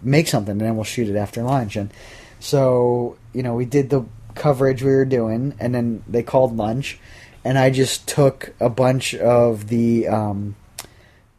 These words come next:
like, soda cases and the, you know, just snack boxes and stuff,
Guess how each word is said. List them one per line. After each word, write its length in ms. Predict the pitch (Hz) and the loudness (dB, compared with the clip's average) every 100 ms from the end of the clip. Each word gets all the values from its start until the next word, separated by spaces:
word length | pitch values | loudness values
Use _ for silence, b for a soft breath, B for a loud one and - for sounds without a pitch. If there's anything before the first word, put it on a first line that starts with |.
| _ _ _ | _ _ _
like, 280 | 107 113 113 | 0 0 0
soda 680 | - - 139 135 135 135 135 _ _ _ _ _ _ _ _ | -4 0 0 2 2 0 -2 _ _ _ _ _ _ _ _
cases 800 | - 147 139 - 139 135 139 127 | -4 -2 -2 0 0 2 0 -4
and 580 | 131 104 113 107 104 101 | -6 -4 -2 -2 -4 -8
the, 500 | - 71 98 104 98 - | -10 -8 -2 0 -2 -4
you 100 | 107 | -4
know, 80 | 101 | -4
just 200 | 101 - | -4 -6
snack 420 | - 123 120 - | 0 2 2 2
boxes 540 | - 117 127 139 131 127 | 2 2 2 0 0 0
and 140 | 127 | -4
stuff, 160 | 139 | -6